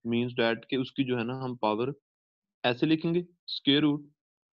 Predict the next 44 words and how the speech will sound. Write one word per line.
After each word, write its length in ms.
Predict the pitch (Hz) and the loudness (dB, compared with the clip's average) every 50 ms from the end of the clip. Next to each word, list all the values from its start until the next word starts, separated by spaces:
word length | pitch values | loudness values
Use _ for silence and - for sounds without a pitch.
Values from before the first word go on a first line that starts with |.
| _ _ _ _ _ _ _ _ _ _ _ _ _ _ _ _ - | _ _ _ _ _ _ _ _ _ _ _ _ _ _ _ _ -12
Square 320 | - - - 143 151 160 | -8 0 2 4 6 6
root 160 | 160 165 160 | 6 6 6
हम 140 | 165 160 143 | 4 2 2
जानते 340 | 127 123 120 120 120 - 143 | 2 4 2 2 0 0 -2
हैं, 100 | 147 151 | -4 -4
स्क्वायर 300 | 147 - - 143 139 139 | -4 -2 0 2 2 2
root 180 | 143 143 139 - | 2 0 0 0
की 80 | - 143 | 0 0
जो 80 | 139 135 | 2 2
वैल्यू 360 | 127 117 113 113 113 120 127 | 2 2 2 0 0 -2 -2
है, 80 | 131 | -2
वो 260 | 131 131 143 175 - _ _ _ _ _ _ _ - | -2 -2 -4 -6 -6 _ _ _ _ _ _ _ -8
जिस 300 | 110 127 160 - - 147 | -4 -4 -4 -2 -2 0
भी 120 | 160 180 | 0 2
number 280 | 175 170 160 160 160 - | 2 2 2 2 0 0
का 160 | - - 170 | 0 0 0
square 260 | 170 - - 165 165 | 0 2 4 4 6
root 200 | 160 156 147 143 | 6 6 4 4
है, 120 | 147 151 156 - - | 0 -4 -6 -6 -4
means 240 | 139 139 143 143 135 | 0 0 2 2 2
that 220 | 135 143 147 143 131 | 2 2 2 2 0
वन 340 | 131 131 127 131 131 139 135 | -6 -4 -2 -2 0 0 0
का 100 | 151 151 | -2 -4
square 200 | 147 - 147 147 | -2 0 0 0
root 100 | 147 135 | 2 2
है, 60 | 143 | 0
तो 80 | 139 143 | 0 0
वन 160 | 135 135 139 | 0 0 -2
की 60 | 139 | -2
power 240 | 139 - 131 131 131 | -2 0 0 0 0
होगी 180 | 135 123 120 131 | 0 -2 -2 -2
वन 240 | 117 113 113 113 113 | -2 -2 -2 -2 -2
ओवर 200 | 107 101 104 101 | 0 0 -2 -2
two। 360 | 101 - - 95 98 98 - _ _ _ _ _ _ _ _ _ _ _ _ _ _ _ _ _ _ _ _ _ _ _ _ _ _ _ _ _ _ _ - | -4 -6 -8 -8 -8 -8 -10 _ _ _ _ _ _ _ _ _ _ _ _ _ _ _ _ _ _ _ _ _ _ _ _ _ _ _ _ _ _ _ 0
Third 220 | 131 135 147 151 151 | 2 2 2 4 6
root 220 | 156 156 151 156 | 6 4 4 4
में 80 | 160 156 | 0 0
हम 120 | 147 143 | 0 0
क्या 120 | 147 151 | 0 2
लिखते 300 | 151 151 143 147 - 151 | 2 2 0 0 -2 -6
हैं, 300 | 147 156 170 170 - - - | -4 -4 -6 -8 -12 -10 -6
One 260 | 110 117 120 123 123 | -2 0 0 0 0
over 180 | 120 113 117 113 | 0 -2 -2 -2
three, 320 | 117 - 104 104 104 104 | -4 -4 -2 -2 -2 -2